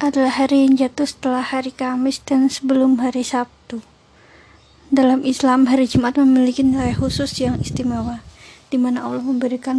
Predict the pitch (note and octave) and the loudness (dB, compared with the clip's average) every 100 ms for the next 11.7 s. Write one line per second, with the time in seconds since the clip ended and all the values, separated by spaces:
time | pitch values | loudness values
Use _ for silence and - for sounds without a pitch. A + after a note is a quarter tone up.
0 | B3 B3 B3+ B3 B3+ B3+ A#3+ B3+ A#3+ B3 | -2 -4 -6 -6 -6 -6 -6 -6 -4 -4
1 | A#3+ - B3+ C4+ C#4 - C4+ B3+ B3+ B3+ | -8 -8 -4 -2 -4 -4 -2 -2 -2 -4
2 | B3 A#3+ B3 B3+ C4+ C4+ C4 B3 B3+ A#3+ | -4 -2 -2 -2 0 2 2 0 -2 -2
3 | A#3 - B3 B3 C4 - - _ B3 A#3+ | -6 -8 -8 -6 -8 -12 -20 _ -10 -8
4 | A3+ G#3 - _ - - - - - _ | -8 -12 -16 _ -20 -20 -20 -20 -20 _
5 | - C4 B3 B3+ B3 - D4+ E4 D#4+ _ | -6 -4 -2 -2 -4 -4 -2 0 -4 _
6 | _ _ _ _ - _ _ _ _ - | _ _ _ _ -20 _ _ _ _ -6
7 | B3+ C#4+ C4+ C4 B3 A#3+ B3+ C4+ - A#3+ | -4 0 0 0 -2 -4 -6 -10 -8 -10
8 | - - - - _ - C#4 C4+ C#4+ C4 | -10 -20 -20 -20 _ -6 0 0 0 -2
9 | B3 B3+ C#4 C4+ C4 B3+ A#3+ B3 B3 C4+ | -2 0 0 0 0 -2 -4 -6 -4 -4
10 | C4+ C4 B3+ B3+ B3 A#3+ C4 B3+ B3 B3+ | -2 -2 -6 -8 -6 -4 -4 -6 -8 -8
11 | C4 C4 A#3+ A#3+ - A#3+ B3+ | -8 -8 -8 -12 -14 -10 -10